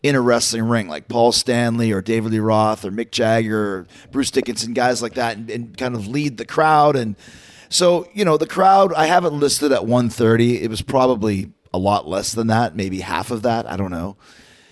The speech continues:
Uh, but right from the get-go, I was like, "Well, I'm gonna make sure that people get into this." So I, you know, I'm making sure I probably went, "Yeah," a couple times and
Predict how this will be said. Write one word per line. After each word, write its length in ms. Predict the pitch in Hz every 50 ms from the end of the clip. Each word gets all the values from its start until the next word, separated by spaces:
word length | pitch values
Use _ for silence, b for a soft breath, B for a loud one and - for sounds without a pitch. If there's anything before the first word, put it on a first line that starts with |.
| b b b b b _ _ _
Uh, 200 | - - - -
but 280 | 143 156 170 151 156 -
right 180 | 170 170 165
from 200 | - - 170 160
the 80 | 156 143
get-go, 500 | 120 123 156 180 175 - - 160 135 127
I 80 | 123 123
was 180 | 127 120 98
like, 200 | 123 123 120 -
"Well, 100 | 110 117
I'm 80 | 120 123
gonna 160 | 120 135 131
make 240 | 127 127 120 123 110
sure 320 | - - - 117 113 117
that 220 | 117 117 104 - _
people 420 | 110 113 110 - 110 110 107 110
get 180 | 104 117 120 139
into 200 | 175 202 208 180
this." 240 | 135 120 104 -
So 240 | - - - 113 110
I, 160 | 110 110 110
you 260 | 110 113 107 110 131 160
know, 80 | 135
I'm 640 | 110 117 120 113 104 101 98 - - - - - - -
making 400 | - 80 95 104 104 95 - 85
sure 260 | - - - 107 98
I 60 | 92 90
probably 280 | 90 110 101 90 95
went, 160 | 95 95 90
"Yeah," 380 | 107 165 - - 127 123 117 190
a 60 | 160
couple 240 | - - 127 120 107
times 420 | - 120 110 113 113 117 110 92
and 180 | 107 104 98 -